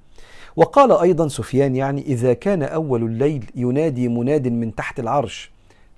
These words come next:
'ألا ليقم العابدون، فيقومون ويص-، ويصلون ما شاء الله لهم، ثم ينادي مناد في شطر الليل، في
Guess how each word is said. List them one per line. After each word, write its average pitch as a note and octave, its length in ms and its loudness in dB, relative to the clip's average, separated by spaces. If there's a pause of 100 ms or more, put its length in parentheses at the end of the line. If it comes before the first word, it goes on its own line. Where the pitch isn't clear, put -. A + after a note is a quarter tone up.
(120)
'ألا C#3 280 -2
ليقم A2 600 -8
العابدون، G2+ 800 -10 (880)
فيقومون E3+ 720 4
ويص-، B2 560 2
ويصلون C#3 720 2
ما A#2+ 200 0
شاء C#3+ 340 0
الله B2 380 0
لهم، A2+ 260 -2 (440)
ثم A3+ 320 2
ينادي D3+ 500 2
مناد C#3 440 2
في B2+ 240 -4
شطر B2+ 400 -4
الليل، A#2 340 -2
في A#2 280 -6